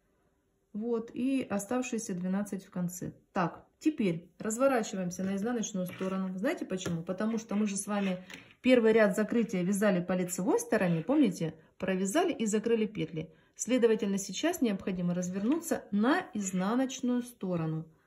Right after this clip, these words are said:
Разворачиваемся и привязываем нашу ниточку. А ниточку, друзья, мы должны привязать так аккуратно, чтобы не было,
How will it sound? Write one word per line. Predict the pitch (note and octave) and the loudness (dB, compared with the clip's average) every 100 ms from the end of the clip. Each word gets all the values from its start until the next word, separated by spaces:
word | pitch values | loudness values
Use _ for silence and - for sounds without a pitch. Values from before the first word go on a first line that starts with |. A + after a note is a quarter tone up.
| _ _ | _ _
Разворачиваемся | F#3+ A#3 A#3 A3 E3 D#3 - G#3 B3+ C#4 - D#4 - _ _ _ _ _ _ - - - | -2 0 2 2 2 -2 -6 -4 -4 -4 -4 -6 -8 _ _ _ _ _ _ -20 -18 -4
и | D#4+ C5 - - | -2 -2 -4 -8
привязываем | A#3 A3+ G#3 C#4 C#4+ C4+ C4+ G3 | -4 -2 0 0 0 0 0 0
нашу | G#3 A#3 - | -2 -2 -2
ниточку. | A3+ G3+ E3+ D#3+ - - D#3 - _ _ _ _ _ _ _ _ _ _ _ _ _ | 0 0 0 -6 -8 -10 -10 -10 _ _ _ _ _ _ _ _ _ _ _ _ _
А | F#3 | -4
ниточку, | F#3+ C4+ G4 G4 - G3+ | -2 -2 -2 -6 -6 -4
друзья, | G3 G3 F3+ | -2 -2 0
мы | F3 F3+ | 0 0
должны | G#3 A3+ | -2 -2
привязать | A3+ A3+ A3+ A3 A3+ - | -2 -2 0 0 0 0
так | F4+ G4 | 0 2
аккуратно, | C4+ A#3 A3+ F3+ E3+ E3 | 0 2 4 2 2 -2
чтобы | E3+ - G3+ F#3+ G3+ - _ G3 | -4 -6 -4 -2 -4 -6 _ -2
не | A3 | 0
было, | A#3+ G#3 G3+ F#3+ F#3+ | 0 0 0 0 -2